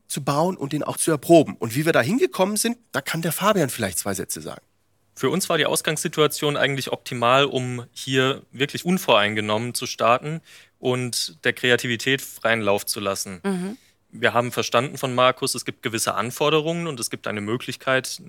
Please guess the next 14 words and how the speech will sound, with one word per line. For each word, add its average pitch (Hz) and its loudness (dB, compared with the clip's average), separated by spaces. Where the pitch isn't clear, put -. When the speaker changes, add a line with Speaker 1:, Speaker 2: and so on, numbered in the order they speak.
Speaker 2:
äh, 113 -2
mit, 107 -8
äh, 107 -4
digitalen 107 -4
Pflegeanwendungen 139 -2
hier 113 0
Lösungsansätze 113 -4
zu - -8
schaffen. 170 -4
Also 113 0
haben 135 -2
wir 143 0
uns 147 -2
überlegt, 147 0